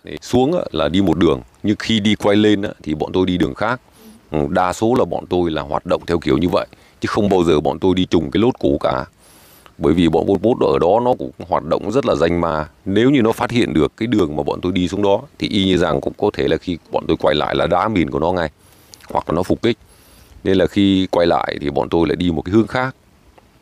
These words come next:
Thì tôi nói với các đồng chí là khi bọn tôi quay về đến chỗ đỉnh cái con dốc,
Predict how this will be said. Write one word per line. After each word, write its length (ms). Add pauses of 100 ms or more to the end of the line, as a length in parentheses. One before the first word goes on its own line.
(480)
Thì 140
tôi 160
nói 160
với 100
các 60
đồng 160
chí 160
là 140
khi 240
bọn 200
tôi 160
quay 260
về 160
đến 200
chỗ 140
đỉnh 160
cái 140
con 180
dốc, 160